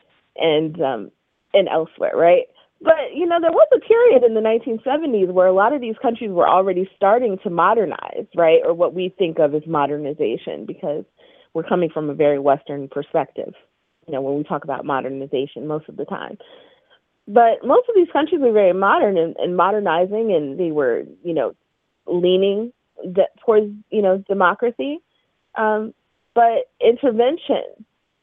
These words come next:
is what prevented that. Just as intervention prevents a lot of, uh, a lot of, um, democratic processes from, um, the, you know, going through in, uh, in countries today. You know, when we don't like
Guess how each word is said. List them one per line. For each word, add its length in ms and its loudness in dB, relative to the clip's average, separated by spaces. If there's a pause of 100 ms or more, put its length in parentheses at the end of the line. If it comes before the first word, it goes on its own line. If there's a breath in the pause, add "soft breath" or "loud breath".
(120)
is 180 4
what 320 2
prevented 600 0
that. 280 -2
Just 340 2
as 200 2 (360 soft breath)
intervention 680 2
prevents 420 0 (320)
a 80 4
lot 300 6
of, 140 2 (200)
uh, 180 4 (140)
a 60 0
lot 200 4
of, 200 -4 (320)
um, 240 0
democratic 800 0 (380)
processes 520 0 (100)
from, 360 -4 (320)
um, 360 -2 (680)
the, 260 -4
you 100 0
know, 200 4
going 480 0
through 400 4 (480)
in, 160 6
uh, 120 4
in 160 4
countries 440 -4
today. 580 4
You 80 4
know, 140 6
when 180 0
we 140 -2
don't 240 2
like 340 2